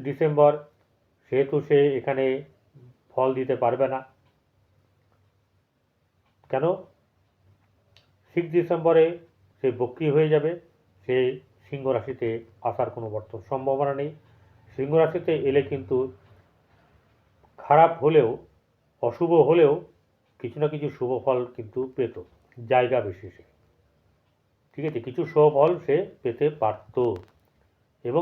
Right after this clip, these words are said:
যদি এখানে চন্দ্র থাকতো তার সঙ্গে, তাও কিন্তু একটা ভালো শুভ ফল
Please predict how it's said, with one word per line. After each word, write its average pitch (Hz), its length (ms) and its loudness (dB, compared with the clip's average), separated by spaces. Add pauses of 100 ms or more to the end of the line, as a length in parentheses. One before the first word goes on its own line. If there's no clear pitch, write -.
(120)
যদি 143 200 -4
এখানে 139 180 -4 (100)
চন্দ্র 123 200 -6 (120)
থাকতো - 280 -6 (260)
তার 113 220 -4
সঙ্গে, 120 280 -8 (180)
তাও 120 140 -2 (100)
কিন্তু 120 240 -14
একটা 120 140 -10
ভালো 107 240 -10 (560)
শুভ 113 160 -6 (140)
ফল 139 140 -4